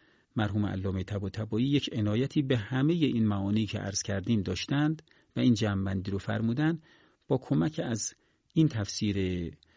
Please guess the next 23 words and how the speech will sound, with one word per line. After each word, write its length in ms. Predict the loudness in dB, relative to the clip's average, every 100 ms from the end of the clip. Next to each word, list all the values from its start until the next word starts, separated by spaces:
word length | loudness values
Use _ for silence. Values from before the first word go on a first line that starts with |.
| _ -10
شریف 600 | -2 2 2 2 -4 -8
خدمتتون 560 | -4 -2 -2 -2 -4
عرض 300 | -6 -8 -8
کنم. 220 | -10 -16 -20 _ _ _ _ _ _ _ _ _ _ _ _ _ _ _ _ 4
الرب، 520 | 4 6 4 4 2 -6 -4
پس 240 | 0 2 4
معناش 380 | 4 4 2
اینطوری 260 | 0 -2 -4
شد، 200 | -4 -6 -4
الرب 540 | -4 -2 0 2 2 0 -12 -2
یعنی 260 | 2 4 4
اون 240 | 4 4
مالک 720 | 2 0 0 0 0 -2 -12 _ _ _ _ _ _ _ -6
و 100 | -2
صاحبی 720 | -2 0 0 0 0 0 -2
که 360 | -2 -4 -4 -6 _ _ _ _ _
اهتمام 880 | 0 0 -2 2 4 4 2 2 0 -4
کامل 920 | -12 -2 2 4 6 6 6 6 2 0
به 140 | 0
شؤون 560 | 0 -2 0 4 4 4
مملوک 600 | 2 0 0 0 0 -4
خودش 380 | -2 0 0
داره 300 | 0 -2 -2